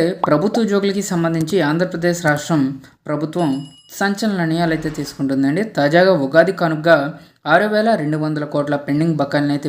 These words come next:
విడుదల చేసిన ప్రభుత్వం త్వరలోనే క్యాబినెట్ భేటీ జరగబోతుంది. ఈ క్యాబినెట్ భేటీలో భాగంగా పన్నెండవ పిఆర్సీకి సంబంధించి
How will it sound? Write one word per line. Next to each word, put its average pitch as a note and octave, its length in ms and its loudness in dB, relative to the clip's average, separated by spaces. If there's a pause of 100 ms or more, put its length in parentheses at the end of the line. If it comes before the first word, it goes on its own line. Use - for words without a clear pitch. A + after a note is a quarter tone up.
విడుదల C3+ 320 -4
చేసిన C#3 200 -4 (120)
ప్రభుత్వం D3 380 0 (480)
త్వరలోనే A3+ 420 4 (120)
క్యాబినెట్ E3+ 440 0
భేటీ D#3+ 260 0
జరగబోతుంది. C#3+ 600 -2 (280)
ఈ - 20 2 (100)
క్యాబినెట్ D#3 380 -4
భేటీలో D3+ 360 -4
భాగంగా D3 300 2 (500)
పన్నెండవ G#3 380 0 (120)
పిఆర్సీకి E3+ 500 2
సంబంధించి D3+ 480 -2